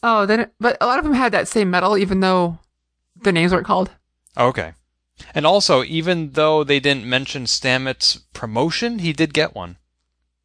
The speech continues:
Speaker 1: Yeah, yeah. I like that. And we got to see, um,
Speaker 2: Amanda Grayson.
Speaker 1: Yeah, we got to see Amanda Grayson, which I love. She had a really amazing dress on, too, which is like, "Oh, this is great."
Speaker 2: She's younger than I thought.
Speaker 1: This is before Spock, I mean, before we even see, saw her in T O S.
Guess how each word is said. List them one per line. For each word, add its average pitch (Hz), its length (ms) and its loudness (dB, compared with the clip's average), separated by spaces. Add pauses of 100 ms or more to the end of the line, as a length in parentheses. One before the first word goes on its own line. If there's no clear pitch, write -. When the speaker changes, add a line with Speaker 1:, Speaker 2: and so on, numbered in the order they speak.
(180)
Speaker 1:
Yeah, 190 240 2 (240)
yeah. 185 300 0 (540)
I 381 60 2
like 339 220 0
that. 202 260 2
And 196 160 2
we 185 60 0
got 202 140 2
to 196 40 -6
see, 208 280 -4
um, 160 420 0 (200)
Speaker 2:
Amanda 123 380 0
Grayson. 104 460 -4 (360)
Speaker 1:
Yeah, 226 100 0
we 220 80 0
got 190 80 2
to 180 40 0
see 202 140 -4
Amanda 185 260 2
Grayson, 170 320 0
which 202 120 0
I 180 60 2
love. 165 240 0
She 220 100 0
had 190 160 0
a - 40 -4
really 170 180 -4
amazing 151 440 -6
dress - 280 -6
on, 214 160 -2
too, - 200 -4
which - 120 -8
is - 20 -14
like, - 120 -6
"Oh, - 180 -8
this - 100 -12
is - 120 -4
great." - 260 -6 (180)
Speaker 2:
She's 185 380 -4
younger 143 360 0
than 95 140 -4
I 87 120 0
thought. 120 400 -2 (800)
Speaker 1:
This 254 120 2
is 320 80 0
before 311 280 2
Spock, 302 360 0 (140)
I 220 60 -2
mean, 202 140 2
before 202 220 0
we 226 120 2
even 214 160 2
see, 208 160 0 (140)
saw 214 180 0
her 208 160 0
in 185 100 0
T 226 220 2
O 214 80 2
S. - 460 -4